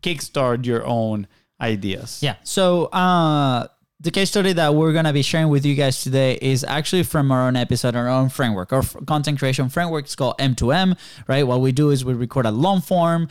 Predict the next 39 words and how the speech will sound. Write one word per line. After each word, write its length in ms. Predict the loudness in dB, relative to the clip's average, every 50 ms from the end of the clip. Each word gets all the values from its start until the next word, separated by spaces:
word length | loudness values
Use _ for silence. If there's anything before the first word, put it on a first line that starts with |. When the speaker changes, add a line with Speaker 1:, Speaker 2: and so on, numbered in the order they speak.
| -8 -10 -6
Speaker 2:
podcast, 500 | -2 -2 -2 0 0 0 0 0 -4 -6 -6 -2
uh, 380 | -2 0 0 0 0 -2 -2
conversation, 580 | -2 0 0 0 0 0 0 -2 0 0 -2 0
like 140 | 0 0 0
with 240 | 2 0 0 0 0
the 80 | 0
one 140 | 0 0 0
that 100 | 2 0
we're 80 | 0 0
having 280 | 0 -2 -2 -4 -4
right 160 | -4 -4 -2
now, 200 | -2 0 0 2
whether 200 | 2 2 0 0
that's 240 | 0 0 -2 -2 -4
solo 520 | -6 -2 0 0 2 2 0 0 -2 -2 0
or 220 | 0 2 2 2
with 160 | 2 0 -2 -2
a 40 |
guest. 480 | -2 -2 -2 -2 -2 -4 -6 -8 -10 -12 -14 -14 -20 -16 -8 -4
And 160 | -2 0 0
then 120 | 0 0 -2
from 440 | -2 -2 0 2 2 2 0 0
that 240 | -2 -2 -2 -2 -2
piece 220 | -2 0 0 0 -2
of 160 | -4 -4 0
content, 480 | 0 0 0 2 0 0 0 0 2
there's 180 | 0 0 0 -2
a 60 | -4
ton 260 | -4 -4 -2 0 0
of 100 | 0 0 -2 -2
assets 360 | -4 -4 -2 -4 -4 -2 0
that 180 | -2 -2 -2
come 180 | -2 -2 0 2
out, 240 | 2 2 0 0 0
including 480 | -2 -4 -2 0 0 0 2 2 0
social 340 | 0 0 0 0 0 0 0
media 240 | 0 2 2 0 -2 -2
assets, 520 | -2 -2 -2 -2 0 0 -2 -2 -2 -4 -10
clips, 540 | -12 -12 -6 -2 0 0 0 0 -2 -6